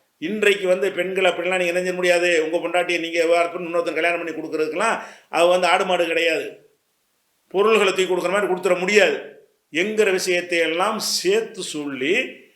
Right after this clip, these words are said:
இது வந்து அன்றைக்கு உள்ளது, இப்ப யாரும் செஞ்சு விடாதீங்க அப்படின்னு சொல்லாம, "இது வல்லவா தியாகம்,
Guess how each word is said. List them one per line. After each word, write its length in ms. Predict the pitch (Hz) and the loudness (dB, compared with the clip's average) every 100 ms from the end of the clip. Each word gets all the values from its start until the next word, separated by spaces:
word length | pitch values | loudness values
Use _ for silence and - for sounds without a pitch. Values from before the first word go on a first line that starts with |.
| _ _ | _ _
இது 300 | 156 170 165 | -2 0 0
வந்து 260 | 156 190 247 | -2 -2 -2
அன்றைக்கு 640 | 180 180 190 185 165 156 | -2 -2 -2 -2 -2 -4
உள்ளது, 260 | 180 175 | 0 0
இப்ப 300 | 151 - 220 | -2 -4 0
யாரும் 240 | 185 185 185 | 4 4 2
செஞ்சு 200 | 165 175 160 | -4 -4 0
விடாதீங்க 360 | 156 147 143 | 0 -2 -2
அப்படின்னு 600 | 156 160 135 127 156 147 | 0 2 0 -4 -8 -6
சொல்லாம, 600 | 143 143 139 131 180 226 214 - _ _ _ _ 113 | -4 -2 -2 -2 -2 -4 -8 -18 _ _ _ _ -14
"இது 220 | 135 151 | -10 -8
வல்லவா 340 | 165 170 165 | -6 -6 -8
தியாகம், 540 | 160 156 160 160 - | -10 -14 -14 -16 -20